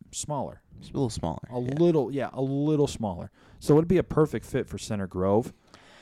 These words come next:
Speaker 1: Um, that conference has said no to Center Grove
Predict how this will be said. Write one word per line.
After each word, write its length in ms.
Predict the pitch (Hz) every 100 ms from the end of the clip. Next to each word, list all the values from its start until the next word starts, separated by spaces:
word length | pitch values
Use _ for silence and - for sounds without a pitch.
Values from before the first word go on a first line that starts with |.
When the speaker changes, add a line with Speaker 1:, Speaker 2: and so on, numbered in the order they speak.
| -
Speaker 1:
Um, 380 | 98 95 95 92 _ -
that 200 | 127 -
conference 440 | - 123 127 123
has 140 | 107 -
said 200 | 110 92
no 300 | 92 110 123
to 140 | 98
Center 260 | - 92 85
Grove 380 | 87 87 90